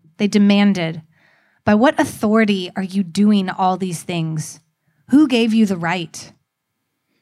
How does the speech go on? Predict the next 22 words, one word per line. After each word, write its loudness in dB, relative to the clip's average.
"I'll 4
tell 2
you 0
by -2
what -4
authority -4
I 2
do -4
these -4
things -2
if -6
you 4
answer 2
one -2
question," -2
Jesus -6
replied. -4
"Did 0
John's 2
authority 0
to -2
baptize -4